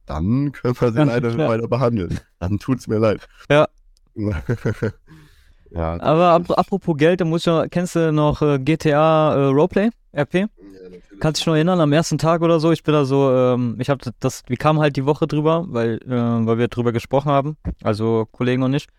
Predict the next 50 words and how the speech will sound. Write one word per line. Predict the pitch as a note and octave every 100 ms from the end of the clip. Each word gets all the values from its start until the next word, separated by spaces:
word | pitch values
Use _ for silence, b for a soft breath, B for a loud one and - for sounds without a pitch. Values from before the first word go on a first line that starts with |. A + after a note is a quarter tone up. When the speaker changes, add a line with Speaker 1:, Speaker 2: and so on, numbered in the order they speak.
| _ _ _ _ _ _ -
Speaker 2:
Und, | D3+ D3 D3 D3+ D3+ D3 C3
äh, | C#3+ C#3 C3+
da | C3
hat | D#3 F#3+
mich | F3+
doch | E3
so | D3+ D3+
ein | D3
Typ | - G3+ F#3+
angefragt, | D#3 F#3 F3+ E3+ F#3 -
o-, | D3 -
ob | C#3
ich | D3+ - -
Geld | D#3+ E3+
hätte. | B2 G#2 G2 - _ _ _ _ _
Speaker 1:
Mhm. | G#2 - A2+
Speaker 2:
Also | C3+
im | C#3+ G#3
Spiel. | G3+ G3 G3 C#3 G#2+ b b b b -
Und | D3
dann | D#3+ E3
hab | D#3+
Speaker 1:
Ja, |
Speaker 2:
ich, | D#3+ D3+ -
Speaker 1:
ja. | D3+ D3 C#3+ C#3+ C#3+
Speaker 2:
ähm, | C#3 C#3
also | - C#3
für | C#3+
die | D3
Leute, | F3 F#3 F3
die | D3 D3
nicht | C#3+ -
wissen, | E3 D#3+
was | C#3+ -
G | D3
T | D3+
A | C#3
Roleplay | C#3+ E3+ F#3 F3
ist, | G3+
also | C#3 B2+ C3+
das | C3
ist | C#3+ -
halt | C3+ A2+
G | C3+
T | B2 A#2+
A | C#3+ G#3
fünf | - F#3+ A#3 -
gewesen | F3 F3+ G#3+ A3
und, | E3 D3+ D3 C#3
ähm, | C#3+ C#3 C#3 C#3